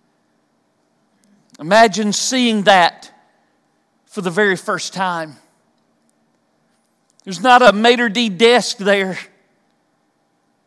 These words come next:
There's a judge's bench there. A throne,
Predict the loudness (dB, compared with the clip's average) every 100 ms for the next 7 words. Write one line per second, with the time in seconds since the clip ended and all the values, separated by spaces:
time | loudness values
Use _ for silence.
0 | _ -18 -12 -10 -2 0 0 -2 -10 -6
1 | -8 -8 -14 -8 -8 -8 -16 _ _ _
2 | _ _ _ _ _ _ _ -14 -6 2
3 | 4 4 2 -2 -6